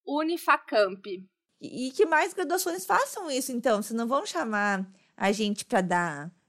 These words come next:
Speaker 2: uma aula de duas horas, que façam essas discussões, então. Que levem essas, essas entrevistas com profissionais, essas discussões sobre a rotina fonoaudiológica também, pra essa,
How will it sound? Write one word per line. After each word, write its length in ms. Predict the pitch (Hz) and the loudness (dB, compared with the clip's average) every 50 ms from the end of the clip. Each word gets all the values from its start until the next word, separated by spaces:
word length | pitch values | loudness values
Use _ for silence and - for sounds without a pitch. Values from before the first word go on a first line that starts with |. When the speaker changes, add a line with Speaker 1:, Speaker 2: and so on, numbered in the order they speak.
| _ - | _ -6
Speaker 2:
uma 340 | 208 185 185 185 180 175 175 | -2 2 4 4 6 6 6
aula 280 | 185 196 202 185 180 175 | 6 6 6 4 2 0
de 80 | 185 | -2
duas 260 | 196 190 190 190 185 196 | -2 0 0 0 2 2
horas, 280 | 208 220 302 302 302 | 0 0 0 -2 -6
que 120 | - - - | -10 -16 -6
façam 340 | - - - 359 - 427 | -2 0 0 0 0 -4
essas 220 | - 415 403 330 285 | -4 -4 -4 -2 -2
discussões, 680 | 320 302 - - 311 294 - 302 285 302 381 415 381 | -4 -6 -4 -6 -6 -4 0 0 2 2 2 2 0
então. 580 | 359 302 254 - 277 220 208 202 185 180 165 175 - _ _ _ _ _ _ _ _ _ _ | -2 -4 -2 0 2 4 4 4 2 0 -4 -8 -10 _ _ _ _ _ _ _ _ _ _
Que 120 | _ - 247 | _ 0 2
levem 600 | 220 214 208 220 254 370 370 349 359 311 269 240 | 4 4 6 4 4 2 2 0 -2 -2 -2 -2
essas, 880 | 240 - - 262 240 220 220 214 208 208 196 190 196 - - - - _ _ _ _ - - - | -4 -4 -2 0 0 2 2 2 2 0 -2 -4 -6 -8 -12 -16 -16 _ _ _ _ -20 -12 0
essas 380 | - 190 208 202 - 240 220 214 | 2 4 4 4 2 0 0 2
entrevistas 880 | 214 220 214 220 208 202 196 190 214 254 294 349 359 - - 294 294 | 2 2 2 2 0 0 0 0 0 2 2 2 2 0 -2 -4 -4
com 160 | - 240 226 | -4 -6 -4
profissionais, 680 | 226 233 214 208 - 269 220 196 196 196 196 214 233 233 | -2 -2 -4 -2 0 0 0 2 2 2 2 2 2 0
essas 260 | - - - 220 208 214 | -2 -8 -10 -10 -10 -10
discussões 720 | 202 - - - 240 233 - 247 226 240 285 427 440 440 | -12 -12 -8 -6 -6 -4 -2 0 2 2 2 0 -2 -4
sobre 300 | - 330 269 233 240 240 | -2 -2 0 2 4 4
a 40 | |
rotina 360 | 262 240 220 - - 226 214 226 | 2 2 0 -2 -4 -4 -4 -2
fonoaudiológica 760 | - 226 208 208 202 196 208 196 196 190 185 185 185 - 214 202 | -2 -2 -2 -2 0 0 0 2 2 4 2 2 0 -2 -6 -4
também, 460 | - 202 190 190 185 185 208 302 370 | -4 -2 -2 -2 -2 -2 -4 -4 -4
pra 120 | - 381 | -4 -4
essa, 140 | 311 - | -4 -4